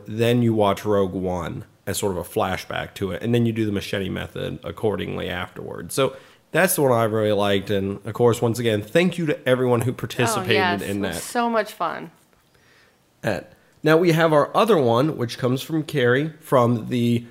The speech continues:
Speaker 1: Brokebot Mountain podcast. If you guys are a fan of Westworld, definitely check them out. I'll have links to both Rumor Flies, them,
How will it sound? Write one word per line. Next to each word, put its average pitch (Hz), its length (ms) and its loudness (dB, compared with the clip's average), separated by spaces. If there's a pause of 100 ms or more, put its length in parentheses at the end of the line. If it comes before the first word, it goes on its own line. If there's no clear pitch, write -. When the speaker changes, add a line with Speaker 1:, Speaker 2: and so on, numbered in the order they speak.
(160)
Speaker 1:
Brokebot 120 460 6
Mountain 120 320 2
podcast. 110 540 0
If - 60 -14
you 98 120 -6
guys 98 260 -2
are 95 80 -2
a 90 60 -6
fan 107 420 -2
of 95 220 -2
Westworld, 117 540 2
definitely 107 380 0
check - 300 -4
them 107 160 -2
out. 113 220 0
I'll 104 160 0
have 107 320 0
links 139 260 2
to 151 100 0
both 139 440 4 (400)
Rumor 147 220 4
Flies, 135 420 4
them, 131 260 4